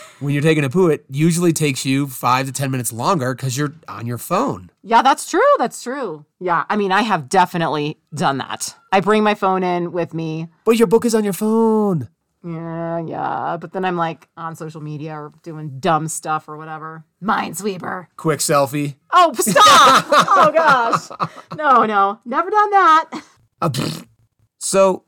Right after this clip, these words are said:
Speaker 1: if you wanna avoid micromanaging, but you still feel like there should be some management in your life, like
Speaker 2: Yes.
Speaker 1: managers exist.
Speaker 2: Yes.
Speaker 1: Someone to
Speaker 2: Managing
Speaker 1: just
Speaker 2: your own life is a good thing, you know, like,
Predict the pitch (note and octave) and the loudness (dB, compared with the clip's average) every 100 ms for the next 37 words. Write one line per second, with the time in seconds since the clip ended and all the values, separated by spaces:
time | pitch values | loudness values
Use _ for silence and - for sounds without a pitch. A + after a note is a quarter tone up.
0 | - D3 E3+ G#3+ D#4 A3+ D#3+ D#3+ D#3 C#3+ | -6 -2 0 2 2 2 4 4 4 2
1 | - C3 E3 E3 C#3+ A#2 A#2+ C#3 C#3+ C#3 | -4 -2 0 0 0 0 -2 -4 -4 -4
2 | C#3 C#3 - A3 G#3+ - - A3 F3+ E3 | -4 -4 2 2 2 -4 -2 0 2 0
3 | - C3+ D3 - C3+ C#3 - D#3+ C#3+ B2 | -2 -2 -2 -2 -4 -4 -2 0 0 0
4 | C#3+ F3 A#2 A2 A#2+ - A#2+ A2+ G#2 C3 | 2 0 -2 -6 -6 -6 -4 -4 -4 -4
5 | A2 D3 - G#2 F4 A#2 A#2+ B2 B2 A#2 | -4 -6 -10 -4 -2 -2 -2 -4 -4 -4
6 | A#2 A2 A#2 A#2+ A#2+ - F4 F#4 D#3+ D3+ | -6 -4 -2 -2 -2 -4 -2 -2 -2 -4
7 | - - - _ - - D#3 D3+ C4+ D4 | -12 -16 -20 _ -8 -4 -2 0 0 2
8 | C4 A#3+ A3+ A3 A3 A3 G#3+ G#3+ - G3 | 2 2 2 2 2 2 2 0 -2 0
9 | G3+ E3 G#3 E3 - F#3+ F#3 G#3 F#3+ F3+ | 0 2 2 0 -2 -4 -4 -6 -6 -4
10 | E3+ E3+ D3+ - | -2 -2 -6 -10